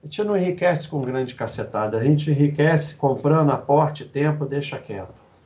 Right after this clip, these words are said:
Então, assim, a, a, uma startup não vai pagar os ferros todos. Além do mais, como você não é um investidor anjo, ainda vão te enrolar.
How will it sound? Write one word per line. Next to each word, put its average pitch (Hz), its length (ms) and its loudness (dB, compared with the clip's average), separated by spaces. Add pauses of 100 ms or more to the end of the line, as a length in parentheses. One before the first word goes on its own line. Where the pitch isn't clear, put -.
(840)
Então, 143 520 2
assim, 151 500 0 (1040)
a, - 140 -12
a, - 480 -12 (880)
uma 226 360 6
startup 151 920 -6
não 139 160 -6
vai 147 200 -2
pagar 135 400 -2
os 135 120 -4
ferros 127 440 -6
todos. 117 280 -4
Além 151 200 0
do 147 120 0
mais, 123 280 0
como 170 240 0
você 147 360 2
não 135 200 4
é 135 100 4
um 127 80 2
investidor 110 580 0
anjo, 131 320 2
ainda 139 200 -2
vão 151 200 0
te 160 140 -6
enrolar. 113 500 -2